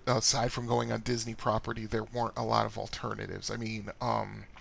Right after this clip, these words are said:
Rocky's Replay was there, but, you know, it was,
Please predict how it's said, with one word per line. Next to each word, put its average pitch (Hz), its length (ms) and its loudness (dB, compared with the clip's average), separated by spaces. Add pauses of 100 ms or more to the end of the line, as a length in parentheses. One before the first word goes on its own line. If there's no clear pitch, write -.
(480)
Rocky's 123 380 4
Replay 135 520 2
was 117 220 0
there, 113 400 4
but, 113 420 -2 (580)
you 139 140 2
know, 107 260 0 (680)
it 160 160 4
was, 123 240 0